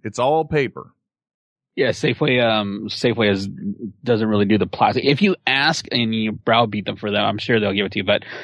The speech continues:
Speaker 2: no, they just do, most of the times they just do the paper now. I, in fact, uh, Smart and Final, uh, here in the city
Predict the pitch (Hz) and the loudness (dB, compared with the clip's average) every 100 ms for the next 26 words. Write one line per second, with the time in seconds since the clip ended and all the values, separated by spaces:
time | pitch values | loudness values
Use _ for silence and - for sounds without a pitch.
0 | - 120 120 123 147 156 151 147 - 123 | 0 2 4 4 2 2 4 4 2 0
1 | 135 120 113 107 110 110 95 104 101 95 | 2 4 2 0 0 0 0 0 0 0
2 | 98 95 123 117 - - - 143 151 156 | 0 2 2 2 -2 -12 -2 0 4 2
3 | 139 - 120 110 - - 123 147 180 123 | 2 0 0 0 -4 -4 0 2 2 0
4 | 107 98 98 98 104 - - 104 104 104 | 0 0 -2 -6 -10 -12 -6 -2 0 0
5 | 101 95 107 98 98 | 0 -2 0 0 -2